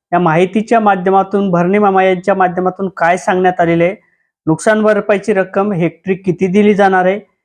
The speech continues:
याचं जी काही रक्कम असेल ती कधी वाटप केली जाणार आहे, एकोणतीस जिल्ह्यात ही पैसे कशा पद्धतीने वाटप केले जाणार आहे, याचे जे काही पंचनामे असतील त्याचा डेटा जो काय असेल ते वरिष्ठाला पाठवण्यात आलेलं आहे का,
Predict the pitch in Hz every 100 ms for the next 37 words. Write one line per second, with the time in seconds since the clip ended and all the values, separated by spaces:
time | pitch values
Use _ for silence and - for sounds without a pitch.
0 | _ - 165 165 214 226 - 175 180 190
1 | 202 185 175 208 208 208 - 156 135 185
2 | 185 185 175 202 196 180 202 - 196 190
3 | 185 185 180 202 202 _ _ - 170 170
4 | 226 220 240 190 208 208 214 220 214 202
5 | 190 - 220 262 _ - 180 196 220 208
6 | 185 202 202 196 175 180 185 208 190 185
7 | 185 175 175 208 - _ _ - 170 214
8 | 214 220 214 214 190 180 214 214 208 202
9 | 202 196 190 190 196 170 165 165 185 139
10 | - _ _ - 160 185 196 202 202 226
11 | 208 208 190 190 196 220 208 180 170 202
12 | 196 196 170 190 185 170 175